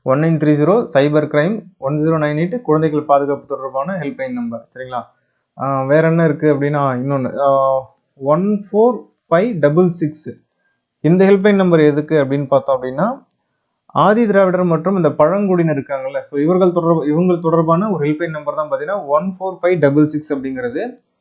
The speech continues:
இதுலயே இன்னொன்னு ஒன் ஃபோர் ஃபைவ் சிக்ஸ் செவன். இந்த ஹெல்ப்லைன் நம்பர் எதுக்குன்னா மூத்த குடிமக்கள் தொடர்பானது.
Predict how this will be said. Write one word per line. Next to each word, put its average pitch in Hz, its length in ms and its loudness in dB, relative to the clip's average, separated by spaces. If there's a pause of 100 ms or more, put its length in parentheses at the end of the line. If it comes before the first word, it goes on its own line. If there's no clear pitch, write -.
(380)
இதுலயே 202 320 6
இன்னொன்னு 185 400 4
ஒன் 180 420 2
ஃபோர் 202 580 -2 (180)
ஃபைவ் 170 220 4
சிக்ஸ் - 680 -6
செவன். 147 320 2 (420)
இந்த 175 340 0
ஹெல்ப்லைன் 190 240 0
நம்பர் 160 260 0
எதுக்குன்னா 151 600 -2 (380)
மூத்த 226 420 2
குடிமக்கள் 151 680 -2
தொடர்பானது. 127 640 -2